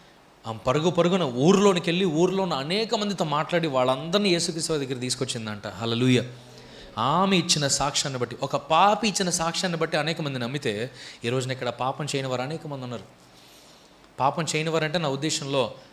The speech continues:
పరిశుద్ధంగా దేవుని సన్నిధిలో విశ్వాసంగా జీవిస్తున్న వారు ఉన్నారు, నమ్మకంగా జీవిస్తున్న వారు ఉన్నారు,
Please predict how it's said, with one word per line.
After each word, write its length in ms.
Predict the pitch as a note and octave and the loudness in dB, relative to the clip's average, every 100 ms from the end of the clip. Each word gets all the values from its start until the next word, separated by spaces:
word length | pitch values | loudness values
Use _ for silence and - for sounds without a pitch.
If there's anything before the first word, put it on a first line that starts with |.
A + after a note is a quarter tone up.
| - | -6
పరిశుద్ధంగా 460 | C3 - E3+ F3 D#3+ | -2 -2 0 0 0
దేవుని 280 | C3+ D#3+ D#3+ | 0 0 0
సన్నిధిలో 360 | E3 D#3 D3 | -2 -4 -4
విశ్వాసంగా 520 | C3 C#3 E3 E3+ F3 | -2 -2 0 0 0
జీవిస్తున్న 440 | C#3 D#3 D#3+ D#3+ C#3+ | -2 -2 -4 -4 -4
వారు 120 | B2 | -4
ఉన్నారు, 220 | B2+ A#2+ | -2 -2
నమ్మకంగా 420 | A#2 D#3+ F#3 F#3 | 0 -2 0 0
జీవిస్తున్న 420 | D#3 D#3 E3 D#3+ C3+ | 0 0 -2 -6 -6
వారు 140 | B2 | -4
ఉన్నారు, 260 | B2+ A#2+ | -2 -2